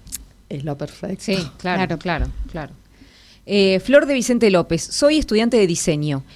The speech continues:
Speaker 2: ¿En qué momento considerás que una pieza de indumentaria deja de ser moda para convertirse en arte?".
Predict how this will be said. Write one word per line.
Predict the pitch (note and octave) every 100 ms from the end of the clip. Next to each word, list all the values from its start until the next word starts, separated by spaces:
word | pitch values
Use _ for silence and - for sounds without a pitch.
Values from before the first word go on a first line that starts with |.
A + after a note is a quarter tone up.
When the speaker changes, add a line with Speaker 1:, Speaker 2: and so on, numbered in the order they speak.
| -
Speaker 2:
¿En | G#3 A3+
qué | D#4+
momento | E4+ C4+ C#4 C#4
considerás | G3 F#3 F#3 F#3+ G#3
que | G#3+
una | F3
pieza | G3+ G3+ F#3+
de |
indumentaria | F3 E3+ D#3+ E3 G#3 A#3 G#3+
deja | E3+ G#3+ -
de | F#3
ser | - F#3+ F#3
moda | G#3 A#3
para | F3 E3+
convertirse | D#3+ D#3 D#3 G3+ G3 G3 -
en | D#3+
arte?". | C#3 C#3 -